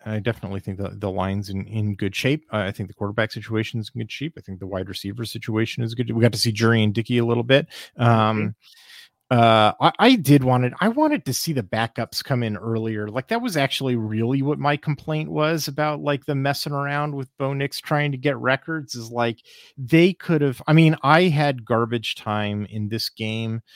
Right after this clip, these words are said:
Speaker 1: starting after Oregon's first posse-, like, thirty-eight to six, when, when, uh, when, when, uh, that, that twenty-four yard, uh, uh, uh, Tez Johnson touchdown,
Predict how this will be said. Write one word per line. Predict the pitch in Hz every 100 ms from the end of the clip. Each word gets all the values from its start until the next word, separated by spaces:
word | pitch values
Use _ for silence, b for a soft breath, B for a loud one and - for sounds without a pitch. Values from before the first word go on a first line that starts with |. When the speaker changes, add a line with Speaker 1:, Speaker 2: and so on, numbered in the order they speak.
| B B
Speaker 1:
starting | - - - 120 117 113 113 113
after | 110 110 - - 107 104 104
Oregon's | 104 110 113 113 104 110 104 104 98 - - - -
first | - 107 107 - - - -
posse-, | - 101 104 113
like, | 120 123 -
thirty-eight | - 156 139 127 107
to | 107
six, | - 95 - - B B B -
when, | 127 120 120
when, | - 123 120 117 113 110
uh, | 101 104 95 B B B B _
when, | 120 120 113 110 113 - -
when, | 120 113 107 104 101 101
uh, | 101
that, | 101 117 120
that | 113
twenty-four | - 139 135 127 - 120
yard, | 117 113 107 110 110 110 113
uh, |
uh, | 107 101 95 107 104 95 95 95 98
uh, | 101 95
Tez | - 120 104
Johnson | 107 104 104 117
touchdown, | 110 123 - - 120 117